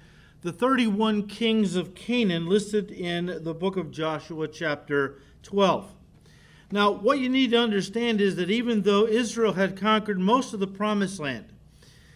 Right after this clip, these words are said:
as we come to chapter thirteen,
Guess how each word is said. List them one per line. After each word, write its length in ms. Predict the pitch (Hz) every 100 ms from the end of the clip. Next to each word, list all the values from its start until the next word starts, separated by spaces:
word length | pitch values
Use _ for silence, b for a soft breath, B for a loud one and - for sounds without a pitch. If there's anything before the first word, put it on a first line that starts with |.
| b
as 160 | 170 156
we 140 | 233
come 220 | 262 254
to 100 | 220
chapter 640 | 220 233 226 220 208 208 208
thirteen, 1000 | - 214 196 196 240 220 185 185 180